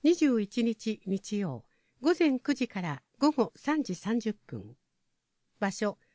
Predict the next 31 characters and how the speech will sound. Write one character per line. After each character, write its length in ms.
杉 280
並 260
保 140
健 280
所、 200
荻 220
窪 380
五 180
の 160
二 160
十 260
の 160
一。 360
内 260
容、 340
問 200
診、 540
乳 260
房 340
X 420
線 240
検 320
査、 220
マ 160
ン 60
モ 160
グ 120
ラ 180
フ 100
ィ 180
ー。 20